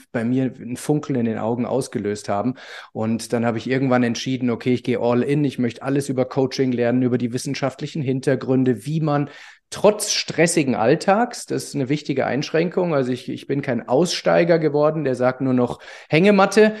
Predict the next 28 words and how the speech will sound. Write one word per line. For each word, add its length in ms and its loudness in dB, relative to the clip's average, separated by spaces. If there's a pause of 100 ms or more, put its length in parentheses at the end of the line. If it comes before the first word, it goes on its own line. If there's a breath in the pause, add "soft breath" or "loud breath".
(120)
nichts 220 -2
gegen 180 2
Hängematte, 600 4
aber 240 8
es 160 2
ging 160 -4
trotzdem 400 -2
darum, 320 2
weiterhin 500 2
irgendwie 420 2
ein 60 0
ambitioniert, 840 0
äh, 440 4
Ziele 320 -2
zu 140 -6
verfolgen, 560 0
aber 180 -2
es 140 -6
trotzdem 460 -8
auf 140 -6
eine 180 -6
nachhaltige, 760 -4
äh, 220 -4
Art 300 -4
und 140 -4
Weise 320 -4
zu 160 -18
tun. 300 -14